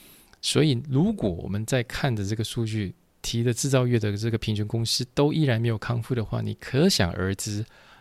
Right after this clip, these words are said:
其他更大部分的，的，我们在其他这种服务业的，的朋友，他的工资更不可能回到疫情以前。所以如果要是工资不回到更好的水平，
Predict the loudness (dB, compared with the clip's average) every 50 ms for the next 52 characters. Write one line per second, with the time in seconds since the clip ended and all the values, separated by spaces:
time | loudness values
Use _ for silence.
0 | -8 -4 -2 0 0 0 0 -2 -2 -2 0 0 0 0 0 -2 -4 -4 -4 -6
1 | -10 -10 -8 -8 -6 -6 -6 -8 -10 -10 -10 -12 -14 _ _ _ -20 _ _ _
2 | _ _ _ _ _ -6 -4 -2 -2 -2 -2 -4 -6 -6 -6 -6 -4 -4 -2 -2
3 | 0 0 0 0 -2 -2 -2 -2 -2 -4 -2 -4 -4 -4 -6 -8 -8 -6 -4 -2
4 | -2 0 0 0 -2 -2 -4 -6 -6 -10 _ _ _ _ _ _ -8 -6 -4 -2
5 | 0 0 0 0 -4 -4 -6 -8 -6 -6 -4 -4 -2 -2 0 -2 -2 -2 -4 -6
6 | -6 -6 -8 _ _ _ _ -2 0 2 2 4 2 2 2 0 -2 -2 -2 -4
7 | -6 -6 -6 -6 -6 -6 -6 -6 -8 -8 -10 -10 -10 -12 -10 -10 -10 -8 -4 -2
8 | -2 -2 0 0 2 2 4 4 2 0 0 0 -2 -4 -2 0 0 0 0 -2
9 | -2 -4 0 0 -2 -2 -2 -4 -6 -4 -4 -4 -2 -2 -2 -2 0 0 -2 -2
10 | -2 -2 -4 -4 -4 -4 -6 -8 -10 -10 -10 -10 -10 -10